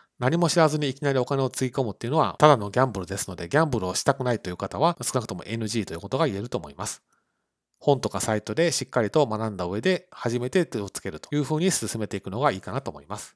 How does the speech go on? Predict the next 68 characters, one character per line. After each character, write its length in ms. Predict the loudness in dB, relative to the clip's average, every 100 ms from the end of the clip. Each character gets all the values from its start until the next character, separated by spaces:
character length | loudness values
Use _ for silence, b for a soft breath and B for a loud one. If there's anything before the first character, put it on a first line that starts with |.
| _
次 220 | 0 2
に 100 | 2
口 240 | 0 4 6
座 140 | 6
を 100 | 4
作 180 | 2 -4
る 140 | -6 -8
ス 120 | 4
テ 80 | 4
ッ 100 | 4
プ 100 | -6
二 100 | -6
に 80 |
な 80 | -8
り 60 | -10
ま 80 | -8
す。 180 | -8 -8 _ _ _ _ -2
初 160 | 0
心 160 | 2 2
者 160 | 2
的 200 | 0 2
に 100 | 2
は 240 | 4 2 2
ど 140 | 6
う 40 | 6
い 40 |
っ 20 |
た 120 | 4 0
取 220 | 0 -2
引 80 | -2
所 160 | 2 4
を 60 |
使 200 | 4 4
え 60 | 4
ば 140 | 2
い 60 | -2
い 20 |
の 100 | -4
か 120 | -6
っ 80 | -8
て 100 | -8
い 40 | -10
う 20 |
の 100 | -2
が、 200 | -2 -2 B B
ま 80 | 0
あ、 20 |
い 60 | 2
く 100 | 0
つ 140 | -2
も 120 | -4
あ 40 | -8
っ 60 | -10
て 140 | -10
非 100 | -2
常 180 | 0 0
に 200 | -2 -10 -4
迷 160 | 6 6
う 100 | 6
と 100 | 2
こ 120 | -4
ろ 80 | -4
だ 100 | -2
と 80 |
思 120 | -4 -6
い 60 |
ま 140 | -12 -12
す。 180 | -14